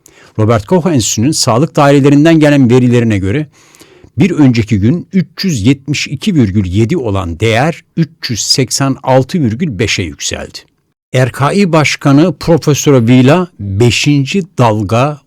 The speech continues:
uyarısı yaptı. Yedi günlük insidans bir hafta içinde yüz bin insan başına düşen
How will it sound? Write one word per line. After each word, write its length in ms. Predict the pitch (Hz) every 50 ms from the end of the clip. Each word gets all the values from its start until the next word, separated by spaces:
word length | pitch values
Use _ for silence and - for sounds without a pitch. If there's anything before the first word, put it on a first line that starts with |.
| _ -
uyarısı 480 | 123 113 113 104 98 98 - - - 92
yaptı. 320 | 80 80 _ - - - _ _ _ _ _ - - - - - - _ _ -
Yedi 180 | - 143 180 240
günlük 300 | 220 254 262 233 220 170
insidans 580 | 147 123 104 107 98 110 123 151 147 - - -
bir 100 | 190 156
hafta 300 | 147 135 113 - - 131
içinde 400 | 110 - - - 120 113 123 160
yüz 420 | 139 120 151 202 202 175 135 120
bin 160 | 131 131 - -
insan 500 | 123 107 98 - - 113 104 101 90 95
başına 380 | 101 95 - - 120 113 101
düşen 400 | 95 92 - - 135 147 170 147